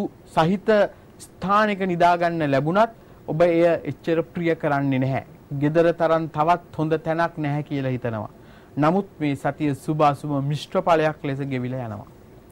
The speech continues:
ධනු රැසට කොහොමද? සිතට ප්‍රීතිය ගෙන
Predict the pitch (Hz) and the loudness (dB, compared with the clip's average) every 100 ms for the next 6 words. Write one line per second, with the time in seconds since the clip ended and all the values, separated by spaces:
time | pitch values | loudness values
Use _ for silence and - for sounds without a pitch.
0 | - - - - 143 160 175 165 151 160 | -20 -20 -20 -6 2 2 4 2 2 -2
1 | 180 165 147 139 110 - - - - - | 0 0 0 0 -4 -6 -16 -20 -20 -20
2 | - - - - - - - - - - | -20 -20 -20 -20 -20 -20 -20 -20 -20 -20
3 | - - 208 - 254 - 262 170 - 185 | -20 -2 0 2 2 4 4 4 0 -2
4 | 196 208 - 202 196 175 - - - - | 0 0 -2 0 4 6 4 -2 -20 -20
5 | - - - - - - 143 170 | -20 -20 -20 -20 -16 -8 2 4